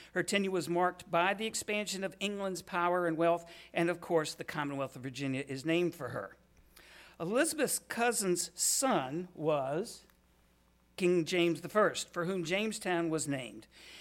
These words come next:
He was the King of England from sixteen oh three to sixteen twenty-five. King James believed in the divine right of kings, and he asserted that a monarch was subject to no earthly authority,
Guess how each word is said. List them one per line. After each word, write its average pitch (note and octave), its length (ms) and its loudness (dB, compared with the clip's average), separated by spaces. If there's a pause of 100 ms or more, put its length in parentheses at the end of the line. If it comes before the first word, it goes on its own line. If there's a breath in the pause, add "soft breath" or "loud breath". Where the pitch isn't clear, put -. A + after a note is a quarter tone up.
(140 loud breath)
He F3 80 0
was D#3+ 140 -2
the E3 60 -4
King G#3+ 220 0
of G3+ 80 -4
England G#3+ 460 2 (320 loud breath)
from F#3 120 -2
sixteen B3 400 -2
oh G#3 120 2
three G3+ 300 -2
to F3 80 -4
sixteen G3 440 -6
twenty-five. F3+ 760 0 (640 soft breath)
King D4 300 4
James A3 480 0
believed F#3 520 0
in E3+ 100 -4
the D3 100 -4
divine E3+ 560 2
right E3 400 4
of C3+ 160 -8
kings, C#3+ 480 -4 (280 soft breath)
and E3+ 140 0
he F3 60 2
asserted G#3+ 440 2
that F3+ 140 0
a E3+ 60 2
monarch F#3 580 2 (140)
was E3 120 -2
subject F#3 420 0
to E3 100 -2
no F#3+ 340 2
earthly A3+ 340 0
authority, D#3 640 0